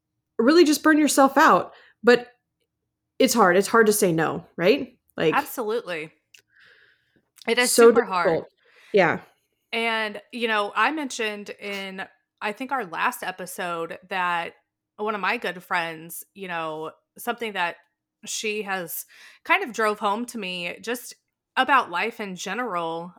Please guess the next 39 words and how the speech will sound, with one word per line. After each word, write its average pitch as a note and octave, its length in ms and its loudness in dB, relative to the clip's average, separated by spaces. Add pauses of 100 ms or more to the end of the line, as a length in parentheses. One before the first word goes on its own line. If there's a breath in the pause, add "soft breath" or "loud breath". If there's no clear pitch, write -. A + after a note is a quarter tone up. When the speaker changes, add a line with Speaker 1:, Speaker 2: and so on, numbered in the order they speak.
(100)
Speaker 2:
um, F3+ 360 -2
but G3 100 -8
that F#3+ 200 -6
she C#4 220 -8
uses G3+ 300 -8
in F3+ 120 -14
her F3+ 160 -12
business F3 420 -12
is F#3+ 160 -14
that F3 380 -2
"no" F3+ 340 -4
is A3+ 140 -6
a A#3+ 40 -6
very F3+ 260 -6
powerful F3+ 640 -10
word. A3+ 420 -8 (560 soft breath)
Speaker 1:
Yeah. A#3 160 4
Speaker 2:
And G3 460 -6 (340)
until C4 880 -4
she, A#3+ 840 -8
you G#3 100 -10
know, F#3 140 -6
presented G3+ 520 -8
it A3+ 180 -8
in F#3 140 -12
that E3 240 -4
way, A#3 280 -6
I G#3+ 120 -4
didn't G#3+ 280 -10
really G3+ 260 -8
think C4 280 -8
about C#3+ 340 -10
it. C#3+ 180 -16 (580 soft breath)
Um, F#3 460 -2 (320)
and G#3+ 480 -4 (240)
I G#3+ 180 -2
love G3+ 460 -2
the B3+ 120 -6
fact C4 580 -4